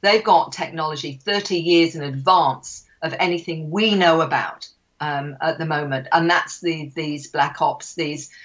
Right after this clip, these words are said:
you know, these shadow, um, governments and what have you know full well now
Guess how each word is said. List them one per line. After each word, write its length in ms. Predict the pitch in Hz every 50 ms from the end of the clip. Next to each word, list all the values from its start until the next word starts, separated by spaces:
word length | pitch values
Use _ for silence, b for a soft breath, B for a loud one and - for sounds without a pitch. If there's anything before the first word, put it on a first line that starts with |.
| B B B
you 160 | - 170 165
know, 220 | 156 151 147 151 151
these 180 | 135 147 143
shadow, 460 | 139 - 175 156 151 151 151 143 - -
um, 480 | 151 151 143 139 139 143 143 151 151 143
governments 560 | - 165 156 - - 165 143 135 - - -
and 80 | 156
what 140 | 143 135 131
have 240 | - 170 151 135 160
you 80 | 151 156
know 240 | 160 160 156 165
full 320 | 165 - - 196 185 175 165
well 400 | 160 160 160 147 135 131 131 135
now 440 | 160 165 156 143 131 107 110 -